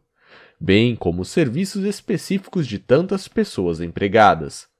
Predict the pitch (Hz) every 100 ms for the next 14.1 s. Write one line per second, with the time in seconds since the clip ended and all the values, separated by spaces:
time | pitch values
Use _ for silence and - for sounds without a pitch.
0 | _ 95 90 82 98 - 185 160 151 156
1 | 156 185 185 110 131 165 98 - - -
2 | 90 82 92 110 113 - - _ _ -
3 | 220 - 240 240 - 233 - 87 82 85
4 | 104 101 85 - 76 - _ _ _ _
5 | _ _ _ _ - _ - 101 - 180
6 | 98 117 - 82 - _ _ 113 98 113
7 | 131 95 87 85 92 92 92 92 113 131
8 | 120 170 117 92 - 90 107 - 160 220
9 | 240 220 202 185 101 113 139 - 95 85
10 | 92 98 - 113 127 156 - 156 170 180
11 | _ _ - 113 135 95 82 _ _ 101
12 | 101 - 208 226 104 92 - 101 - 113
13 | 127 107 87 92 90 90 90 98 95 104